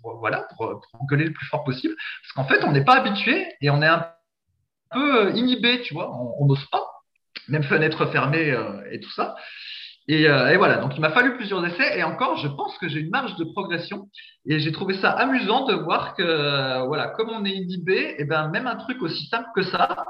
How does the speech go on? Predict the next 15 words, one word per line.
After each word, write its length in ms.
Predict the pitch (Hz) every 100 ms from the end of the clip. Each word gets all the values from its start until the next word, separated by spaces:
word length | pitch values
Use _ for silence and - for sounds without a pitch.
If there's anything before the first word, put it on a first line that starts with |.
| -
c'est-à-dire 380 | 127 131 - -
hurler 520 | 240 202 220 220 226 170
vraiment 400 | 165 185 170 - -
fort, 260 | 254 -
fort, 280 | - 233 -
fort, 200 | 226 - -
fort, 420 | 220 - - - _ _ _
et 80 | -
ben, 240 | 143 165
déjà, 760 | 156 226 185 277 311 285 214 185
euh, 380 | 165 156 143 135 135
en 40 |
tout 100 | 135 -
cas 100 | 165
moi, 320 | 175 370